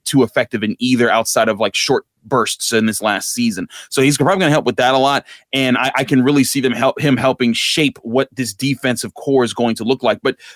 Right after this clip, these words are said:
Bo, they don't have a problem with him leaving because you know what? Here's the thing is that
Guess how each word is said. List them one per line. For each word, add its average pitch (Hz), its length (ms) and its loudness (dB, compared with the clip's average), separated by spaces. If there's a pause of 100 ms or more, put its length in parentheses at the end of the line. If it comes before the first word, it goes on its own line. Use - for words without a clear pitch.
(140)
Bo, 233 320 2 (560)
they 220 100 2
don't 403 140 4
have 180 200 2
a 240 80 2
problem 110 340 0
with 110 120 -2
him 110 200 0
leaving 104 240 -4
because 113 220 -4
you 123 60 0
know 220 140 2
what? 320 180 2
Here's 247 200 2
the 165 80 -8
thing 202 260 2
is 139 120 2
that 131 240 0